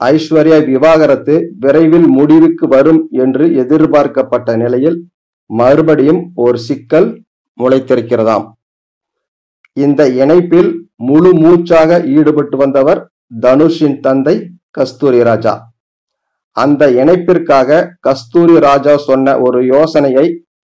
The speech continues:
ஐஸ்வர்யா ஏற்க மறுத்து கோபப்பட்டதாகவும்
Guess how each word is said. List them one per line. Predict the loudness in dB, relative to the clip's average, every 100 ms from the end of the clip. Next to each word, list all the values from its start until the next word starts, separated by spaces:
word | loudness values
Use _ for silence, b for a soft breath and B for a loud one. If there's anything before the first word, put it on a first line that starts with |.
| _ -6
ஐஸ்வர்யா | -2 -2 0 0 2 2 2 -2 -12 _ _ _
ஏற்க | -2 0 0 -2 -2
மறுத்து | 0 0 -2 -2 -2 -4 -14 _ _ -2
கோபப்பட்டதாகவும் | 0 2 0 0 -2 0 0 0 0 -2 -4